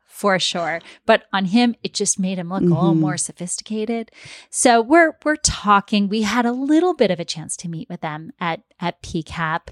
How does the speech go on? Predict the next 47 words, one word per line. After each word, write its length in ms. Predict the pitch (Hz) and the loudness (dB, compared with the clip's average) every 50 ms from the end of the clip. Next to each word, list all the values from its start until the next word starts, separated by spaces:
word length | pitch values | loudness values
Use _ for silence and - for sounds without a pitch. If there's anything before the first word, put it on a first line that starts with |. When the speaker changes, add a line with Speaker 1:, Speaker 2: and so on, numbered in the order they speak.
| - - | 2 2
Speaker 2:
but 120 | 254 247 | 4 6
not 200 | 277 302 339 349 | 8 8 8 6
a 60 | 349 | 4
lot. 340 | 330 294 269 185 - - - - | 2 2 0 0 -2 -2 -4 -2
There 80 | 233 | -2
were 80 | 262 294 | 0 0
a 40 | 294 254 | 0 0
lot 240 | 214 220 233 233 220 | 2 4 4 4 4
of 80 | 208 | 4
people 260 | - - 165 - 175 165 | 2 -2 -6 -4 -4 -6
that 120 | 165 - | -6 -6
we 80 | 160 160 | -8 -8
were 160 | 156 156 160 | -8 -8 -8
meeting 320 | 160 160 165 160 165 160 - | -8 -8 -8 -8 -8 -8 -10
and 120 | - 156 | -10 -10
talking 360 | - - - 151 - - - - | -10 -12 -12 -12 -12 -12 -12 -8
with. 120 | 151 - | -2 0
Speaker 1:
His 240 | 311 359 339 - - | 2 2 2 0 -4
wife 240 | 190 185 185 - - | -4 -6 -6 -6 -10
is 120 | 170 - | -12 -12
gorgeous, 540 | - - 165 160 151 - 175 160 - - - | -10 -8 -8 -8 -8 -8 -10 -10 -6 -4 -2
too. 140 | - - 170 | -2 -2 -2
Speaker 2:
She 220 | 160 - 311 - - _ - - | -2 -2 -4 -6 -6 _ -14 -8
is 160 | 262 - - - _ _ _ _ _ _ - | -6 -6 -6 -6 _ _ _ _ _ _ -8
Speaker 1:
And 320 | - 135 240 240 240 247 285 285 - | -4 -2 2 4 4 4 4 2 2
so 180 | - - 240 233 | 0 0 0 2
Speaker 2:
gorgeous. 180 | 247 254 247 - | 2 2 2 0
Speaker 1:
sweet. 420 | - - 185 160 156 156 - - - _ _ - | -2 -2 -4 -4 -4 -6 -6 -10 -18 _ _ -6
Speaker 2:
Yes. 260 | 208 190 185 165 170 - - | -4 -4 -4 -4 -2 0 2
Speaker 1:
I 100 | 220 240 | 4 6
didn't 180 | 254 320 311 330 | 6 6 4 4
get 120 | 330 277 | 2 -2
a 40 | 269 | 0
lot 180 | 240 220 208 196 | 0 0 0 0
of 100 | 208 196 - | 0 -4 -6
chance 440 | - 208 185 180 175 - - - - | -4 -2 -2 -2 -2 -4 -6 -10 -10
to 180 | - - 208 180 | -8 -6 -6 -6
talk 320 | - - 190 170 165 - | -6 -6 -6 -6 -6 -6
with 120 | 196 180 - | -6 -6 -6
her 260 | 156 190 175 170 - | -4 -4 -4 -4 -2
at 160 | - - - - | -2 -2 -2 0
P 140 | - 196 | 0 -2
cap, 320 | 175 - 196 160 143 - - - | -2 0 0 0 0 0 0 0
but 120 | 208 202 | 2 4
I 60 | 202 | 4
Speaker 2:
Mm-hmm. 80 | 196 185 | 4 4
Speaker 1:
did 360 | 208 254 269 269 262 240 302 | 4 4 6 6 4 2 0